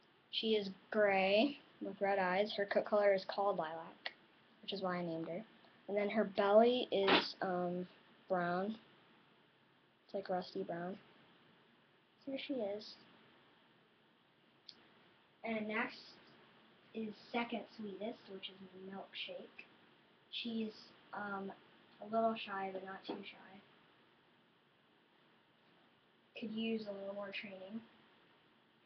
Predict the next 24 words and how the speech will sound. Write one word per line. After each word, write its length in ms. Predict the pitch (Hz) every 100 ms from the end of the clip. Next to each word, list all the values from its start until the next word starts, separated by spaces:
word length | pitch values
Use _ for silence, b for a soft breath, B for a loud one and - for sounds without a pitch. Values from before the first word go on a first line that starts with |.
| _ _ _ _ _
She 80 | 233
knows 240 | 247 247
I'm 100 | 220
not 200 | 202 185
danger, 380 | 202 175 151 -
but 100 | - -
she 140 | -
just 180 | 71 -
doesn't 220 | 104 -
wanna 140 | 85 78
be 100 | 85
held. 300 | 65 65 - - - - - - _
Here 120 | -
she 80 | -
is. 240 | - - -
She's 160 | 240 233
albino. 720 | 240 226 208 196 196 208 226 - - - - - - _ _ _ _ _ _ _ _ _ _ _ _ _ _ _ _ _ _ _ _ _ _ _ _ _ _ _ _ _ _ _ _ - - - -
And 120 | 233
then 260 | 233 226 214
next 320 | 214 226 -
is 120 | 247 208
Diamond, 460 | 226 196 196 196 214
who 180 | 220 202
is 140 | 196